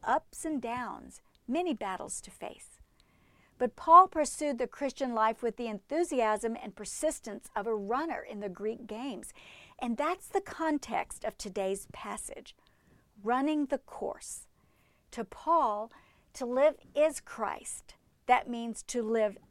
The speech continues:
as Christ. The Christian life is like running a marathon on a designated course, but with Christ in you directing the run.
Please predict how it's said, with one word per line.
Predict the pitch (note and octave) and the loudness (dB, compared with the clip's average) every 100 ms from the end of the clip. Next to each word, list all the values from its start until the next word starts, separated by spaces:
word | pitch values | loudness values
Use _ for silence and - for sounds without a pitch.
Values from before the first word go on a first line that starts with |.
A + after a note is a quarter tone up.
| - | 0
as | D4 F4 E4 | 2 2 -2
Christ. | - - F#3+ - - - - - _ _ _ _ _ _ _ | -10 -12 -10 -10 -12 -16 -16 -20 _ _ _ _ _ _ _
The | A3+ | -2
Christian | - C#4 C4 D#4+ | 2 0 0 -2
life | D4 C4 | 0 0
is | C4+ B3 | -2 0
like | A#3 A#3 | 0 2
running | A#3+ B3+ B3+ | 0 0 0
a | |
marathon | A#3+ B3 D#4 D#4 A3+ G3+ - | 0 2 2 2 -4 -4 -6
on | A#3 | -6
a | A3 | -6
designated | F3+ A#3 C4 C4+ C4+ C4 B3+ - | 2 2 2 0 2 2 2 -2
course, | - F4+ E4+ A3+ | 2 6 6 4
but | - A#3+ | 0 2
with | A#3+ A3 | 4 2
Christ | - - C4 D4 D#4 - - - | -2 0 2 4 0 -8 -18 -4
in | D4+ E4+ D#4 | -2 0 -2
you | A3 A3 G3 F3+ G#3 _ _ - | -2 0 2 0 -4 _ _ -4
directing | A3 F#3+ F3 - F#3+ | -2 -2 -4 -6 -6
the | F#3+ | -4
run. | G3 A3+ A3+ - | -2 -2 -2 -6